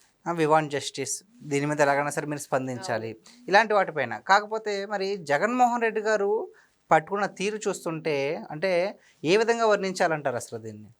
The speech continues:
Speaker 2: అంటే అది ఇదే చెప్పాం, ఏదైతే ఆయన పట్టుకున్న ప్లకార్డుకి గతంలో రప్ప రప్ప అనేది పట్టుకున్నారు,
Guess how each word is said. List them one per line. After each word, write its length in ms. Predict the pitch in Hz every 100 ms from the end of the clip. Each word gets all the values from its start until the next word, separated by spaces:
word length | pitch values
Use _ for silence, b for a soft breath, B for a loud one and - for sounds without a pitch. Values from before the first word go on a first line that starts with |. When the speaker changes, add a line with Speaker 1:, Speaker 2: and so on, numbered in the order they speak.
| _ _ _ _ _ 196
Speaker 2:
అంటే 500 | 214 277 311 294 214
అది 400 | 190 190 175 190
ఇదే 200 | 254 262
చెప్పాం, 400 | 220 220 185 -
ఏదైతే 320 | 196 220 247
ఆయన 160 | 220 202
పట్టుకున్న 340 | 190 190 220
ప్లకార్డుకి 1040 | 202 190 185 202 190 185 202 175 185 196 - -
గతంలో 540 | 180 208 208 196 190 190
రప్ప 260 | 185 185
రప్ప 260 | 220 202 196
అనేది 200 | 185 202
పట్టుకున్నారు, 560 | 180 - 165 156 -